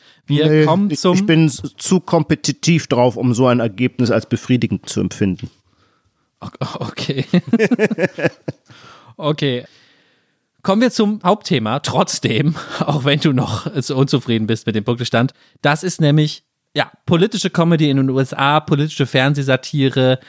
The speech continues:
Speaker 1: die ist ähnlich wie manche unserer Punkte sehr gegenwärtig, aber
Speaker 2: Ja.
Speaker 1: das will ich vielleicht gleich dazu sagen, bevor ich hier wegen Ungegenwärtigkeit weggecancelt werde,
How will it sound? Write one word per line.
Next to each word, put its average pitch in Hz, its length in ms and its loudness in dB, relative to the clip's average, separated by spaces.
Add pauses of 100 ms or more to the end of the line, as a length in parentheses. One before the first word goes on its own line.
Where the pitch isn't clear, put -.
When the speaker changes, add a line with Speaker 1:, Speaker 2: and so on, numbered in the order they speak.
(460)
Speaker 1:
die 143 440 -2 (180)
ist - 320 -2
ähnlich 226 340 2
wie 175 100 2
manche 175 320 2
unserer 156 260 0
Punkte 226 600 0
sehr 139 300 0
gegenwärtig, 139 960 -4 (420)
aber 196 240 0
Speaker 2:
Ja. 247 220 0 (340)
Speaker 1:
das 151 300 -2
will 190 120 4
ich - 140 -2
vielleicht 175 260 2
gleich 160 220 2
dazu 208 420 0
sagen, 135 380 0
bevor 143 300 0
ich 151 100 0
hier 139 220 0
wegen 127 420 -2
Ungegenwärtigkeit 139 760 0
weggecancelt 123 560 -2
werde, 123 280 0